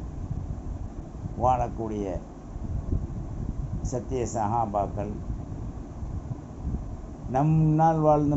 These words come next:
மறைந்த சித்திகீன்கள், சாலிஹீன்கள், முஃபஸ்ஸிர்கள், முஹத்தீசுகள், நம்முடைய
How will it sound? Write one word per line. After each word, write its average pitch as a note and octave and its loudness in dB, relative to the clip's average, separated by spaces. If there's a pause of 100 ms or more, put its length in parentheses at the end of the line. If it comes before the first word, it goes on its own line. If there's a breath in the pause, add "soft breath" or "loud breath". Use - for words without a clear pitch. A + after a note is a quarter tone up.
மறைந்த C#3+ 4
சித்திகீன்கள், C3+ 2
சாலிஹீன்கள், B2 0 (3250)
முஃபஸ்ஸிர்கள், C3 2 (100)
முஹத்தீசுகள், A2 0 (2750)
நம்முடைய D#3 6